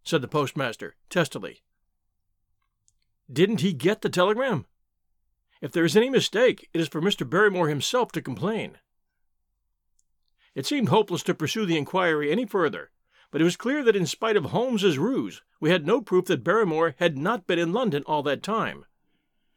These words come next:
Suppose that it were so. Suppose that the same man had been the last who had seen Sir Charles alive, and the first to dog the new heir when he returned to England. What then? Was he the agent of others, or had he some sinister design of his own?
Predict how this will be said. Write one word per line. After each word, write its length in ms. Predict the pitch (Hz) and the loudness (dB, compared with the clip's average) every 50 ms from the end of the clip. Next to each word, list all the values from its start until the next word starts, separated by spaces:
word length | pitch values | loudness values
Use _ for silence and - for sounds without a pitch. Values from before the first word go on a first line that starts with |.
| _ _ _ | _ _ _
Suppose 400 | - - 151 139 226 254 302 269 | -10 -8 -4 0 2 2 2 2
that 100 | 220 254 | 0 -2
it 80 | 233 202 | 0 2
were 100 | 220 175 | 2 2
so. 500 | - - 247 214 180 131 95 76 67 - _ _ _ _ _ _ _ _ _ _ | 2 2 0 0 0 0 -2 -4 -10 -16 _ _ _ _ _ _ _ _ _ _
Suppose 360 | - - 131 208 240 247 - | -10 0 4 4 4 4 4
that 140 | 240 196 - | 0 0 2
the 80 | 202 | 0
same 360 | - - - 226 269 277 247 | 0 2 0 0 0 0 0
man 180 | 226 214 190 180 | 0 0 2 0
had 120 | 185 175 | 0 0
been 120 | 156 185 180 | 0 0 0
the 100 | 165 151 | -2 -2
last 480 | 151 175 226 247 202 135 - - - _ _ | -2 -2 0 0 0 0 -2 -4 -10 _ _
who 100 | 165 175 | 0 0
had 100 | 165 - | 0 0
seen 240 | - 226 214 190 151 | -2 -4 -2 -2 0
Sir 180 | - 190 185 | 0 0 0
Charles 360 | 190 - 196 196 180 151 131 127 | 0 0 0 0 0 0 -2 -2
alive, 460 | 151 175 233 247 165 104 78 67 _ _ _ _ _ _ _ _ _ - | -2 -2 0 0 0 -2 -4 -8 _ _ _ _ _ _ _ _ _ -8
and 140 | 123 135 | -4 -2
the 80 | 160 156 | -2 0
first 300 | - 202 220 254 - - | 2 2 2 2 2 -2
to 80 | 170 147 | -6 -2
dog 320 | 127 160 185 202 190 151 | 0 2 2 2 0 0
the 80 | 151 165 | 0 0
new 200 | 185 196 196 - - | 2 0 0 0 0
heir 260 | 202 226 208 156 147 | 0 2 2 2 0
when 120 | 151 156 | -2 -2
he 60 | 156 160 | -4 -4
returned 360 | 156 151 - 180 175 156 147 | -4 -4 -4 -4 -4 -2 -4
to 100 | 151 - | -4 -4
England. 380 | 233 240 175 123 90 73 - - _ _ _ _ _ _ _ _ _ _ _ _ | -4 -4 -4 -6 -8 -10 -14 -20 _ _ _ _ _ _ _ _ _ _ _ _
What 380 | - 120 123 165 190 - - 120 | -10 -2 0 0 0 0 -2 -2
then? 380 | 175 233 269 214 117 - - - _ _ _ _ _ _ _ | -2 -2 0 -2 -4 -6 -12 -20 _ _ _ _ _ _ _
Was 120 | - 147 127 | -4 0 2
he 80 | 170 | 2
the 180 | 180 165 175 151 | 2 2 0 0
agent 280 | 147 160 180 185 208 156 | 0 0 2 2 2 2
of 100 | 127 135 | 2 0
others, 380 | 135 143 208 277 269 - - _ _ _ _ | 0 -2 -2 -4 -4 -8 -14 _ _ _ _
or 120 | 160 156 | -2 0
had 140 | 170 202 202 | 2 2 2
he 60 | 214 | 0
some 240 | 180 - 233 202 143 | -2 0 0 0 0
sinister 400 | - - 220 233 208 - 220 208 | 2 2 2 2 2 2 0 0
design 320 | 190 190 160 185 208 208 | 0 0 0 0 2 2
of 60 | 208 185 | 2 0
his 140 | 170 139 | 2 2
own? 360 | 175 220 262 220 127 90 - | 2 0 0 -2 -6 -8 -12